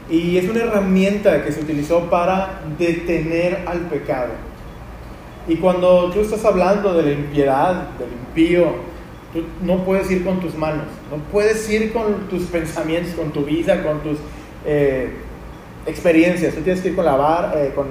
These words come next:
vaya, con el hierro, perdón, con la autoridad de Dios. Y con el asta de lanza.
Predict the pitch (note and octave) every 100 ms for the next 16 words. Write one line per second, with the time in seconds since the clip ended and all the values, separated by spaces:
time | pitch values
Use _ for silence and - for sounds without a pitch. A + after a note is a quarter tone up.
0 | - C#3 C#3+ C3+ C3+ D#3+ E3 D#3+ D#3+ C#3+
1 | B2 - - - - E3+ E3+ E3 F3 D#3+
2 | E3 E3 E3 C3+ A#2+ - - - - -
3 | - - - - - E3 G3 A3 - -
4 | C#3 C3 C3 C#3+ - D#3 D3+ - B2 B2
5 | C3 C#3 -